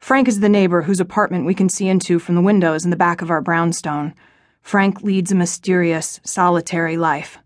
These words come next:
but one you can set a clock by. He rises at eight, sits in front of a computer from nine to one,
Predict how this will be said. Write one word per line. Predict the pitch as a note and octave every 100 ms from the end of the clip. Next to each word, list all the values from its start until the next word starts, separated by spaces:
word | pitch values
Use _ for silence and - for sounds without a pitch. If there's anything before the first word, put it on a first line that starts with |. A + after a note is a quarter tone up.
| -
but | F#3
one | G3 A#3
you | A#3
can | A3+
set | A3 G#3
a |
clock | A#3 G#3+ E3+ -
by. | D3+ C3 C#3+ _ _ _ _ _
He | G3+
rises | G3 G3 G#3+ A3+ A#3
at |
eight, | A3+ G#3 A3+ _ _ _
sits | - A#3 A3
in | A#3+
front | B3
of | A#3+
a | A3+
computer | A#3 A3+ A3+ A3 G#3+
from | - E3
nine | E3 F3 F#3
to | A3
one, | G3 E3 E3+ F3+